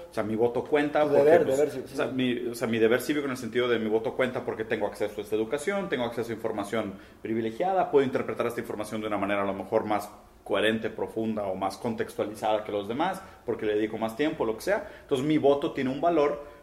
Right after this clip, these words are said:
Speaker 1: normalizado, porque así funciona la democracia, pero invariablemente es un voto que cuenta para la gente que, que, que comparte mi punto de vista o información. Entonces, a lo mejor puedo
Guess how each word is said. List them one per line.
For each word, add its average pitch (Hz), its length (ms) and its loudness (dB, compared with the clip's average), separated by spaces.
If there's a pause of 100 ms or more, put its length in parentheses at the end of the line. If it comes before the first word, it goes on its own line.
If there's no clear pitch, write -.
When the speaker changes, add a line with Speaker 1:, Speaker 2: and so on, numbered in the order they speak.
Speaker 1:
normalizado, 156 880 2
porque - 200 -6
así 101 140 -10
funciona 117 300 -6
la 135 60 -2
democracia, 156 640 -4 (240)
pero 175 140 6
invariablemente 165 580 2
es 156 80 -4
un 160 100 -4
voto 147 280 2
que - 140 -6
cuenta 151 580 0
para 123 160 4
la 110 120 6
gente 110 360 -2
que, 123 160 -2 (260)
que, 95 460 0
que 113 120 -4
comparte 117 440 0
mi 139 80 -4
punto 131 260 -2
de 123 60 2
vista 120 240 -2
o 117 60 0
información. 202 400 -4
Entonces, 143 140 0
a - 20 2
lo 151 80 4
mejor 170 320 0
puedo 185 460 6